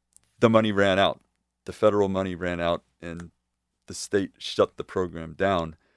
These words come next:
And, um, and basically, so by, like, October, they went back to sheltering maybe a hundred people, from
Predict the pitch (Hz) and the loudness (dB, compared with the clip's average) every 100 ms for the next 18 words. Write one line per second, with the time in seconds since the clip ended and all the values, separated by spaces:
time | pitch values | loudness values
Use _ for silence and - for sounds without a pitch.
0 | _ _ _ _ 90 90 87 87 82 - | _ _ _ _ -4 -4 -4 -8 -14 -20
1 | - 87 87 85 85 _ _ 98 92 82 | -14 -12 -12 -14 -18 _ _ -8 -6 -2
2 | 95 - 95 - 95 87 - 92 85 87 | -2 -2 -12 -12 -14 -14 -4 -4 -2 0
3 | 90 90 87 87 - - 87 - - 117 | 2 0 -2 -6 -10 -14 -14 -14 -2 0
4 | 110 87 85 _ _ - _ _ 85 78 | 0 -4 -4 _ _ -20 _ _ -20 -2
5 | 95 101 90 98 95 - 92 95 _ - | 0 0 0 -2 -4 2 2 2 _ -10
6 | 95 92 90 - 87 87 - 85 80 85 | -8 -8 -10 -6 -4 -4 -10 -14 -14 -14
7 | 80 - 82 85 82 82 82 92 85 82 | -16 -14 -12 -12 -14 -12 -10 -10 -12 -12
8 | - 69 - 78 - 104 101 | -14 -20 -14 -16 -2 0 0